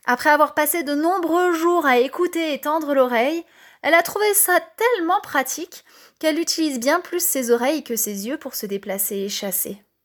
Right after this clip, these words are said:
Et les chouchouris alors ? On dit que, depuis ce temps, certains hommes ont gardé des yeux grands ouverts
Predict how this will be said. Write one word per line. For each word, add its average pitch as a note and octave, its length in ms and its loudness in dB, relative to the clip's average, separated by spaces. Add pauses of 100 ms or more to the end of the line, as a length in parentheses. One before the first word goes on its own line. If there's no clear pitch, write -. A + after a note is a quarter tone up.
(1200)
Et B3 100 4
les C#4+ 140 6
chouchouris E4+ 560 2
alors ? D#4+ 580 2 (1800)
On A#3 180 2
dit D#4 240 2
que, G#3+ 400 4 (240)
depuis A3+ 460 -12
ce G#3+ 140 -4
temps, A3+ 300 -6 (280)
certains B3 640 0
hommes D#4 180 2
ont A#3+ 60 0
gardé G3+ 320 0
des A#3 240 -4
yeux G#3 80 -2
grands A3+ 460 0
ouverts G3 600 -6